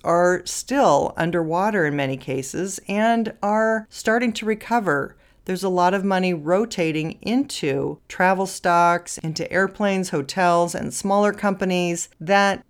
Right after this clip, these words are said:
have really yet to catch up with some of the big gains that technology had. And I think more than anything, it's smart to have some cash available so that if we do have a sharper pullback,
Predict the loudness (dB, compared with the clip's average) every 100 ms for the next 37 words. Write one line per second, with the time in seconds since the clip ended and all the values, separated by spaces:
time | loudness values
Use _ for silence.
0 | -8 -4 -4 0 2 4 6 4 2 2
1 | 2 2 -4 -2 0 2 2 2 0 2
2 | 2 -4 -4 -2 0 0 0 -2 -2 -2
3 | -2 -6 -10 -8 -2 0 -2 -6 -10 -8
4 | -4 -2 0 -2 -4 -6 -6 -8 -10 -16
5 | _ _ -2 0 0 2 0 0 0 2
6 | 2 0 0 0 0 0 2 0 0 -4
7 | -2 -4 0 2 2 -2 -8 -6 -2 0
8 | 0 -2 -6 -4 -2 -2 -2 -4 -2 -2
9 | 0 0 0 0 -6 -18 _ -8 0 2
10 | 2 -2 -4 -2 -2 -2 0 2 4 2
11 | -4 -6 -2 -2 -2 -6 -4 -4 2 4
12 | 4